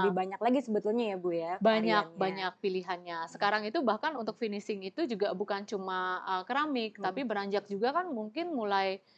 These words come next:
Speaker 2: ada yang pakai kayu, kayu
Speaker 1: Hmm.
Speaker 2: pun juga mungkin ada macam-macam materialnya, terus ada lagi, wah,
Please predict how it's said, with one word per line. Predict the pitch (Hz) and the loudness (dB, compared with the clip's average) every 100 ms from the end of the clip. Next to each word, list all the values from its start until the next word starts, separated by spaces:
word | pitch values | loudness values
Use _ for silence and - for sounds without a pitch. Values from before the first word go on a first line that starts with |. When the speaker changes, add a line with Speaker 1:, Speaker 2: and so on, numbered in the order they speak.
| _ | _
Speaker 2:
ada | 190 185 208 | 0 2 2
yang | 196 196 | 0 0
pakai | 185 - 175 175 170 | -4 0 0 2 2
kayu, | 240 294 269 240 233 226 | 2 2 2 0 0 0
kayu | 208 190 180 | 0 0 0
Speaker 1:
Hmm. | |
Speaker 2:
pun | 214 214 | -2 -2
juga | 196 185 185 | 0 0 0
mungkin | 185 190 196 | -4 -8 -4
ada | 190 180 180 | -2 0 0
macam-macam | 180 180 190 185 214 | 0 -4 -4 -6 -6
materialnya, | 202 180 196 233 294 302 262 254 247 | -6 -4 -2 0 0 0 -2 -2 -2
terus | 226 233 - | -4 -4 -4
ada | 180 | 0
lagi, | 180 175 175 269 262 _ _ _ _ _ _ - | 2 0 0 -4 -4 _ _ _ _ _ _ -6
wah, | 190 | -6